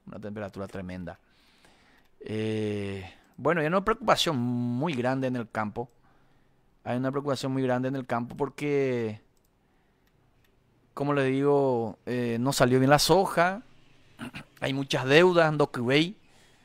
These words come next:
Falta rezar más porque la lluvia no tenemos nosotros la potestad, lo tiene el Dios de las alturas, ¿verdad?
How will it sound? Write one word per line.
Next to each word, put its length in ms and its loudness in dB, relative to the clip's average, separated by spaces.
Falta 340 2
rezar 300 0
más 500 2
porque 220 -6
la 100 2
lluvia 680 2
no 280 -2
tenemos 320 0
nosotros 280 -4
la 100 6
potestad, 460 2
lo 80 -4
tiene 240 -6
el 80 -4
Dios 200 -2
de 60 -4
las 140 -6
alturas, 480 -2
¿verdad? 240 -6